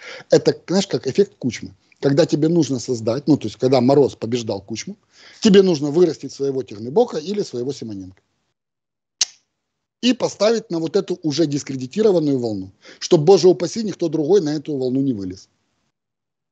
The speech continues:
Отлично. Следующий ход. Значит, когда ты готовишь машину, значит, тебе нужно всех поставить на растяжку. Теперь, после этого всего, будет звонить уважаемый товарищ Катя, стучать по телефону. Все ушли на фронт, стучать по телефону.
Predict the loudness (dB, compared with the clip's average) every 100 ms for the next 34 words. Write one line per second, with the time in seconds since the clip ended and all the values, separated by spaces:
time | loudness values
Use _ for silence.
0 | _ _ -16 -10 -10 -8 -12 -14 -20 -16
1 | 2 4 4 2 -2 -10 -12 -14 _ -20
2 | _ -4 -4 -2 0 4 2 2 0 2
3 | 4 2 0 -8 -8 -10 -12 -10 -8 -6
4 | -4 0 0 0 0 0 0 -4 -6 -8
5 | -6 -8 -10 -12 -14 _ _ -20 -20 -20
6 | -20 _ 2 4 6 6 4 _ -8 0
7 | 0 0 -6 -8 -14 -14 -20 _ _ _
8 | _ _ 0 4 4 2 0 -2 -2 0
9 | 0 -2 -4 -6 -8 -10 -10 -10 -4 0
10 | 2 2 0 -4 -6 -8 -12 -12 0 0
11 | 0 -6 -4 -6 -8 -6 -6 -6 -8 -10
12 | -10 -16